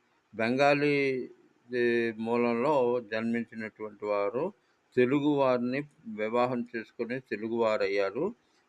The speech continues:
కాబట్టి ఈమె first governor of United Province-లో,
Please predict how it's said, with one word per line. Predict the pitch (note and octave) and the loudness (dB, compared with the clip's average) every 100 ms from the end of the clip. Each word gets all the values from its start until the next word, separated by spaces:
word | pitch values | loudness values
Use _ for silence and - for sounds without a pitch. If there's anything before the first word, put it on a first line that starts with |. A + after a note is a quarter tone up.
| - | -4
కాబట్టి | A2+ A#2+ A#2+ A#2+ E3 | 2 4 2 0 -2
ఈమె | D3+ A#2+ A2+ A#2 | 0 0 -2 -4
first | - A2 - F3+ C#3+ | -2 -4 -4 -4 2
governor | C3+ C3 C3 B2 | 4 4 2 -2
of | B2 A#2 A2 | -2 -2 -2
United | A#2+ B2+ C3 A#2+ | -2 -2 -4 -4
Province-లో, | B2 A2+ A#2 A#2 B2 C#3 B2+ A2 | -2 0 -2 -4 -2 0 0 -2